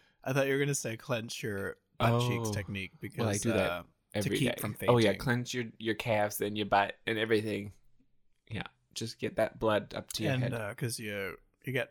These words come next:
Speaker 1: yeah, exactly. Blood stored in your, your, your bum bum will just shoot up to your brain <laughs> if you do that. And fainting is caused by cerebral hypoperfusion.
Speaker 2: Ooh.
Speaker 1: So she had a point.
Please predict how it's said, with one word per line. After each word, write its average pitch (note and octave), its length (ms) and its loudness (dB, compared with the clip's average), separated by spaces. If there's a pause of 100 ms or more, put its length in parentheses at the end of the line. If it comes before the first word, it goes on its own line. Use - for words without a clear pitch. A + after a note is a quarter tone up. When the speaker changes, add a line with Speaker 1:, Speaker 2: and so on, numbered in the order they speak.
Speaker 1:
yeah, G2+ 480 -2
exactly. F2+ 680 -6 (180)
Blood C#3 300 4
stored B2+ 320 4
in A2+ 100 0
your, G2+ 360 0
your, A2+ 180 -8 (180)
your C3 140 0
bum B2+ 260 4
bum G2 440 -2 (240)
will G#2 280 -8
just G#2+ 200 -4
shoot F4 360 6
up - 160 4
to - 120 -2
your C3+ 80 2
brain G#2+ 540 0
<laughs> - 40 -2
if - 300 2
you - 40 -6
do - 120 -8
that. - 320 -6 (1160)
And C3 200 2
fainting C#3+ 400 0
is A#2 100 -4
caused A#2 320 0
by A#2 80 -6
cerebral A#2 540 -2
hypoperfusion. A2 840 -8 (220)
Speaker 2:
Ooh. C3 220 4
Speaker 1:
So F2 380 4 (460)
she - 180 -6
had A#2 160 0
a - 20 -4
point. A2 500 -4